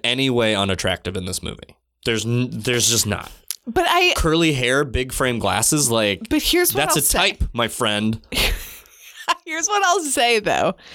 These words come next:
Speaker 2: is that I think the success of this movie of making her, quote unquote, unattractive is that it is not about, the movie is not about how she takes off her glasses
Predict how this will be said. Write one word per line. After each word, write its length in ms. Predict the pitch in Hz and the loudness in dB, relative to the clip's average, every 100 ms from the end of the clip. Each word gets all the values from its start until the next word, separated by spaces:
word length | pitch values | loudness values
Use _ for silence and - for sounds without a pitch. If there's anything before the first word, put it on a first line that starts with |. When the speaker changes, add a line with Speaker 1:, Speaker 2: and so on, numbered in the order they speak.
| - - - - | -16 -14 -14 -4
Speaker 2:
is 200 | - 311 | 0 2
that 360 | 262 285 254 - - | 4 4 4 0 -4
I 80 | 226 | 0
think 180 | 254 285 | 0 0
the 140 | 247 190 | -2 0
success 500 | - 254 - 269 269 | 0 0 2 2 2
of 120 | 233 | 2
this 160 | 214 190 | 0 2
movie 320 | 190 190 180 | 0 2 2
of 140 | 165 | 2
making 460 | 175 165 170 180 170 | 2 2 0 0 0
her, 560 | 165 190 165 165 156 - - - - - | 0 0 2 2 0 -2 -12 -20 -16 -4
quote 260 | - 247 | 2 2
unquote, 480 | 208 190 196 165 - _ | 2 0 2 2 0 _
unattractive 960 | 175 180 165 - 180 147 - 233 254 254 - - - | 0 0 0 0 0 0 0 0 0 -4 -16 -20 -2
is 180 | 240 202 | 0 0
that 240 | 190 220 - | 0 -2 0
it 120 | 220 240 | 0 2
is 360 | 254 247 - - | 2 2 0 0
not 680 | 220 214 208 208 262 330 - 220 | 0 2 4 2 2 0 -2 -2
about, 960 | 190 170 _ 196 180 170 165 - - - | -2 -6 _ 2 2 2 2 0 -6 -10
the 140 | 208 240 | -4 0
movie 300 | 269 302 349 | 2 2 2
is 120 | 262 | 2
not 220 | 226 220 | 2 2
about 260 | 202 180 202 | 0 0 0
how 160 | 196 | -2
she 220 | 190 - | 0 0
takes 280 | 180 196 175 | 0 0 0
off 160 | 170 175 | -2 0
her 120 | 180 | -2
glasses 640 | 160 127 - - 151 170 | 0 0 0 0 0 0